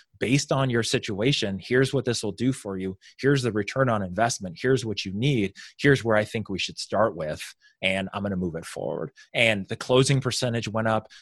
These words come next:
The time to close deals went down. Instead of a pipeline full of people who were kinda lingering and not answering or not calling back or not taking action, instead it was more of a, okay,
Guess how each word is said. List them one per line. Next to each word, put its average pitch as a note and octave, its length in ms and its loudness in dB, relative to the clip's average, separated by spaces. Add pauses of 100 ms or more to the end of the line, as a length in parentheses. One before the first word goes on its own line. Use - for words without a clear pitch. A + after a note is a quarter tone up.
The G#2 280 0
time B2 440 -4
to C3+ 100 -4
close C3 360 -4
deals C3 360 -2
went A2 220 -6
down. C3 400 -2
Instead C3 220 2
of A2 80 4
a G#2 80 -2
pipeline A#2+ 580 -2
full A2+ 220 -2
of G2+ 160 -2
people A#2 400 0 (240)
who B2 240 6
were A2 160 -2
kinda G#2 220 -2
lingering D3 580 4
and G#2 120 -4
not A2+ 200 0
answering C#3+ 520 2
or A2+ 80 -2
not A2+ 200 -4
calling G#2 260 -4
back D#3 320 -2
or A2 80 -2
not A#2 260 -2
taking G2 380 -6
action, G3 580 4 (240)
instead C#3+ 440 6
it B2 100 6
was A#2+ 220 2
more C3 320 4
of A2+ 180 4
a, A2 320 2 (260)
okay, B2+ 380 2